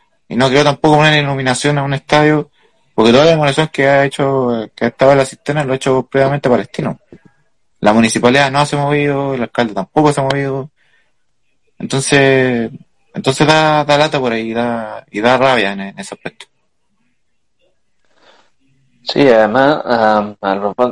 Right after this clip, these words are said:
Speaker 2: a propósito del dato, bueno, había una opción de, de remodelarlo y compartirlo con otro equipo, pero no quisieron. Ya la oportunidad de oro. Y después construyeron un centro deportivo solo un par de cuadras. Entonces,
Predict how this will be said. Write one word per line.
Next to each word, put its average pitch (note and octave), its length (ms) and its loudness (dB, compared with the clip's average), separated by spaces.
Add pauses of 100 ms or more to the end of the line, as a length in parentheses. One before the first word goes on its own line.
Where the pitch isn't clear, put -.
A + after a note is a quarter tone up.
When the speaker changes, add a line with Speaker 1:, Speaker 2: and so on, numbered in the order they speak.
Speaker 2:
a G#2+ 60 -6
propósito A2+ 400 -4
del G#2+ 120 -2
dato, B2+ 220 -2
bueno, G2 200 -2 (420)
había A2 200 2
una D3+ 100 2
opción D#3+ 260 0
de, D#3+ 200 -2
de B2 200 -8
remodelarlo C#3 580 2
y B2 40 -4
compartirlo A2 500 -2
con G2 120 0
otro G#2 160 -2
equipo, C3 340 -6 (480)
pero F#2+ 340 2
no F#2 120 -2
quisieron. G#2+ 360 -4 (420)
Ya A#2 120 2
la A2 60 6
oportunidad G2 420 -2
de B2 60 2
oro. F2+ 240 -4 (840)
Y F2+ 80 -6
después A2 260 0
construyeron A2+ 380 0
un G#2 40 -4
centro A2+ 280 -2
deportivo G#2+ 280 -2
solo A#2+ 240 0
un A#2 60 -4
par A2+ 160 -4
de A#2+ 100 -4
cuadras. - 520 -4 (280)
Entonces, F#2+ 520 -4